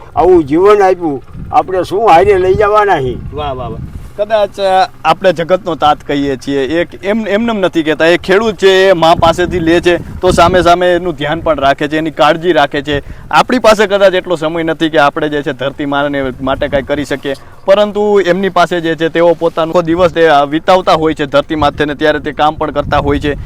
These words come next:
Speaker 2: અને દાદા, અત્યારે અમે અહીં નીકળ્યા, તમે ચાલતા ચાલતા જતા હતા, કદાચ અમે અહીંથી નીકળ્યા હતા અને દાદા જેટલી સ્પીડમાં ચાલતા હતા આપણે કદાચ એટલું ચાલી પણ ના શકીએ.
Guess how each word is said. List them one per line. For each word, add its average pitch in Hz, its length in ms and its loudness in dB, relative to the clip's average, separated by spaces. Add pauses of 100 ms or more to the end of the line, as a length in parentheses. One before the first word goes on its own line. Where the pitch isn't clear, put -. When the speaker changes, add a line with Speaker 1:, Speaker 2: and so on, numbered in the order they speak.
(220)
Speaker 2:
અને 208 420 4 (220)
દાદા, 185 460 4
અત્યારે 208 320 2
અમે 202 220 4
અહીં 196 120 4
નીકળ્યા, 180 280 4
તમે 175 280 2
ચાલતા 160 360 4
ચાલતા 151 320 2
જતા 143 260 2
હતા, 135 180 2 (320)
કદાચ 208 260 6
અમે 196 220 4
અહીંથી 196 260 4
નીકળ્યા 190 320 4
હતા 185 180 0
અને 185 220 0
દાદા 165 300 2
જેટલી 170 280 -2
સ્પીડમાં 170 440 2
ચાલતા 165 340 2
હતા 160 160 0
આપણે 156 240 0
કદાચ 160 300 0
એટલું 165 360 -2
ચાલી 156 260 2
પણ 170 180 -2
ના 156 140 0
શકીએ. 151 340 -4